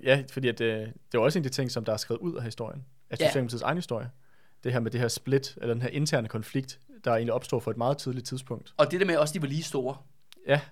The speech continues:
Speaker 1: præcis.
Speaker 2: Det kunne, det kunne være gået begge veje.
Speaker 1: Ja.
Speaker 2: Det kunne være gået begge veje, men højrefløjen bibeholdt magten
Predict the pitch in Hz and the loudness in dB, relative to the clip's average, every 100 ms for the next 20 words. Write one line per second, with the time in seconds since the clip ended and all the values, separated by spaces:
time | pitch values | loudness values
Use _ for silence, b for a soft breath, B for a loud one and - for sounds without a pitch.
0 | - 180 185 180 180 165 156 190 165 156 | -4 4 8 8 4 -2 4 6 8 8
1 | 170 185 165 123 110 131 - - - 123 | 8 6 4 2 0 0 -6 -20 -8 -4
2 | 117 - 165 170 156 139 196 202 175 160 | -4 -2 4 8 10 10 8 6 8 10
3 | 170 202 - 165 143 170 202 208 196 151 | 10 6 0 0 4 10 10 10 6 6
4 | 147 165 196 180 160 151 131 135 - 151 | 4 -2 0 2 2 2 2 0 -4 -14